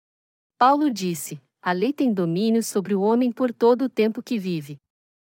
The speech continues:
Então, para um pecador ser liberto do domínio da lei, ele deve morrer segundo os estatutos de Deus, para então ser trazido de volta à vida ao crer na sua justiça.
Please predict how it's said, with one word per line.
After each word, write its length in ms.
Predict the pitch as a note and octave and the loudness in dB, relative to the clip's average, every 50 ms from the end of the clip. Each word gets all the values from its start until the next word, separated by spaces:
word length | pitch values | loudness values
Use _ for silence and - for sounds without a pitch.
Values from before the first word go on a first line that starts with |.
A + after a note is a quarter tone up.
| _ _ _ _ _ _ _ _ | _ _ _ _ _ _ _ _
Então, 520 | - C#4 D4 C#4+ - A3+ F#3+ F3 E3 D#3+ - _ _ _ _ _ _ | -2 -2 -2 0 0 0 2 2 0 -4 -6 _ _ _ _ _ _
para 180 | - C4+ C#4+ D4 | 2 2 4 4
um 60 | C#4 | 2
pecador 500 | - D4 C#4+ - A#3 G3+ E3+ A#3 B3 B3+ | 2 0 0 0 0 2 4 4 4 4
ser 180 | - - B3+ | 2 0 -2
liberto 500 | A3 F#3+ F#3 E3 D#3+ F3+ F3+ F3 F3 - | 0 0 -2 -2 0 0 -2 -2 -4 -6
do 140 | E3+ D#3 G3 | -4 -2 -2
domínio 420 | F#3 F#3 F#3 F3 F3+ F#3 F#3 F#3 F3 | 0 0 0 0 2 2 0 0 0
da 140 | E3+ E3+ | 0 -2
lei, 320 | E3 D#3+ E3 F3 F#3 F#3+ F#3 _ _ _ _ _ | -2 0 -2 -2 -2 -4 -6 _ _ _ _ _
ele 180 | - G#3 G3 G3 | -6 -4 -2 0
deve 280 | E3 G3+ G#3 G3 G#3+ | 2 2 2 2 2
morrer 340 | G#3 G3 F#3+ F3+ F3 A3 A3+ | 2 2 2 0 0 0 -2
segundo 460 | A3 - - F#3+ D#3+ F3 G#3+ A3+ A3 | -2 -2 -4 -4 -2 0 2 2 2
os 120 | G#3 F#3 F#3 | 2 -2 -4
estatutos 580 | F3 - - F3 E3 - A3 G#3 - G#3 F#3 | -6 -4 -4 -4 -2 -2 -2 -2 -2 -2 -6
de 140 | E3 F#3 F#3 | -4 -4 -4
Deus, 460 | D#3+ E3 E3+ E3 D#3+ D#3+ D#3 - - _ _ _ _ _ _ | -4 -2 -2 -2 -2 -2 -4 -8 -12 _ _ _ _ _ _
para 180 | - A#3 A#3 A#3+ | 0 2 4 4
então 280 | A#3 A3 - B3 A#3+ | 4 2 2 2 0
ser 220 | C4 - - A#3 G3+ | 0 0 -2 -4 -2
trazido 480 | - G#3 G3+ F#3 E3+ F#3+ G#3+ F#3 G3+ | -2 -2 -2 -2 -2 -2 -2 -2 -2
de 120 | F3+ F#3 F3+ | -2 -2 -4
volta 440 | D#3 D3 F#3 G3+ A3+ C4+ - - C4 | -4 -2 0 0 0 0 -2 -2 -4
à 20 | |
vida 300 | G#3+ F3+ A3+ A#3 F#3+ A#3+ | -2 -2 -2 0 2 2
ao 100 | A#3 B3 | 2 2
crer 280 | B3 - - G#3 G#3 A3 | 0 -2 0 0 2 2
na 120 | A3+ A#3+ | 2 0
sua 220 | A#3+ - - A#3 A3+ | -2 -2 -2 -2 -2
justiça. 680 | A3 A3 A#3+ A3+ - - - E3 C#3+ C3 - - D3 | -2 -2 -6 -8 -8 -8 -8 -8 -8 -8 -10 -12 -14